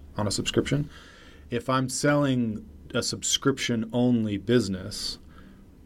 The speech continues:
I'm gonna be marketing that a little bit differently because I'm not trying to get somebody to buy one time. I'm trying to, it, the, the,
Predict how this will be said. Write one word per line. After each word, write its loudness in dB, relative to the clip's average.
I'm 2
gonna 2
be 2
marketing 2
that 0
a 0
little 0
bit -4
differently -4
because -2
I'm 2
not 2
trying 0
to 0
get 0
somebody -4
to -8
buy 2
one -4
time. -6
I'm -8
trying 0
to, 0
it, -6
the, 2
the, -2